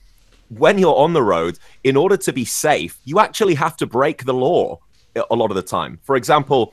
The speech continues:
you have to stop in the middle of the road if there's an emergency. Sometimes you have to speed up and break the speed limit, for example, right? In order to take over a vehicle.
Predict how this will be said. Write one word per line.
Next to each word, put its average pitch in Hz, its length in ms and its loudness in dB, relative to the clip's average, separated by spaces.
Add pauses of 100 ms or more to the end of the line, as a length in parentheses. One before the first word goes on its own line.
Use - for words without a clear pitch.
(200)
you 131 140 0
have 131 120 0
to - 100 -6
stop - 460 -2
in 127 100 0
the 110 60 -2
middle 110 160 -2
of 104 60 -6
the 107 80 0
road 123 320 2
if 95 100 -10
there's 98 160 -4
an 98 80 -6
emergency. 85 600 -6 (220)
Sometimes 139 560 -2
you 117 80 -2
have 120 180 -4
to - 80 -10
speed 139 460 -4
up - 260 0
and 101 140 -2
break 117 260 -2
the 110 80 -6
speed 170 400 -8
limit, 95 300 -4
for 92 120 -4
example, 80 560 -10
right? 101 300 0 (300)
In 113 120 -4
order 113 160 -2
to 98 140 -14
take 113 320 -6
over 131 320 0
a 98 40 -4
vehicle. 85 440 -6